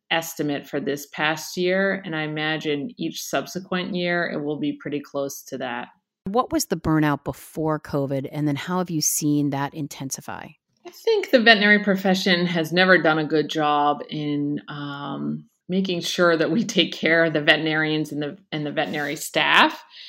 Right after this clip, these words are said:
Speaker 1: It's always been that we were supposed to be working around the clock and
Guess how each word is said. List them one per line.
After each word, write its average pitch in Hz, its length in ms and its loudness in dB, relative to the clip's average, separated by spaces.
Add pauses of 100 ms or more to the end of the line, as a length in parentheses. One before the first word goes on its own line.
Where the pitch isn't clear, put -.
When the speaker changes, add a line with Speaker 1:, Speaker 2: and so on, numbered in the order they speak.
(240)
Speaker 1:
It's 196 160 -6
always 208 400 4
been 185 320 6
that 156 180 0
we 170 160 0
were 156 320 2
supposed 175 340 -2
to 160 60 -2
be 160 60 0
working 160 340 -2
around 160 360 2
the 156 100 -4
clock 156 560 -2
and 147 300 -4